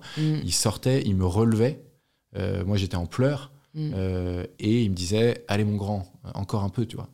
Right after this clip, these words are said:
Speaker 2: Et on a avancé comme ça où je tombais, il sortait, il me relevait, euh,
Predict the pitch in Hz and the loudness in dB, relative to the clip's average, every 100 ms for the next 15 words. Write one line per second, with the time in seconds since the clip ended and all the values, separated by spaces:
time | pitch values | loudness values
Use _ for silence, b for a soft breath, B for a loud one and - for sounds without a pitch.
0 | B B B B 95 95 98 101 110 - | B B B B 0 4 4 4 2 2
1 | 131 104 120 113 90 - 131 117 120 151 | 2 2 2 2 0 0 2 4 4 0
2 | 123 - 90 - 107 - 120 98 98 110 | -6 -8 -6 -4 -4 -2 0 2 2 2
3 | 110 131 160 B B B _ 98 95 98 | 0 -4 -10 B B B _ -6 -4 -4